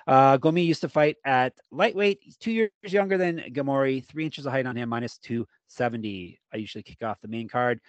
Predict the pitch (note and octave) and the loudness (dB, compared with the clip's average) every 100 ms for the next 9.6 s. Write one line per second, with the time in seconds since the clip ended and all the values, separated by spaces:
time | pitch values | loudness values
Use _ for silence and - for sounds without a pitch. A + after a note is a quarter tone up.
0 | - _ D#3+ F3+ F3+ C#3 C#3+ D3+ D#3 D#3 | -20 _ 0 2 0 2 6 6 6 0
1 | C3+ B2+ C#3 D3 C#3 C#3+ C#3+ - _ - | 0 0 4 4 6 6 4 0 _ -2
2 | F3+ G#3 F3+ E3 E3+ C#3 B2+ C3 C#3+ D3 | 6 8 8 4 2 -2 2 4 6 6
3 | C#3 - C#3 C#3 B2+ B2+ A2+ A#2+ B2 - | 4 2 -2 -2 -4 -6 -4 0 0 -2
4 | _ _ _ D#3+ - - E3+ D#3+ - E3+ | _ _ _ -6 -6 -2 2 0 -2 -8
5 | E3 E3 E3+ - _ _ _ - G3+ F#3+ | -4 -2 -4 -8 _ _ _ -6 -6 -6
6 | G3+ - - - A2+ A#2+ _ F3+ D#3+ D#3+ | -10 -8 -10 -12 -18 -18 _ -6 -4 -2
7 | C#3+ C3+ C3 A#2+ B2 - - A#2+ A#2 A#2 | -2 0 0 -2 -8 -16 -4 0 2 0
8 | - _ B2+ A#2+ C3+ A2 A#2 A2+ A2+ G2+ | -6 _ -6 -4 -6 -8 -8 -6 -6 -8
9 | G#2 F#2+ G#2+ G2+ G2+ | -10 -14 -14 -12 -14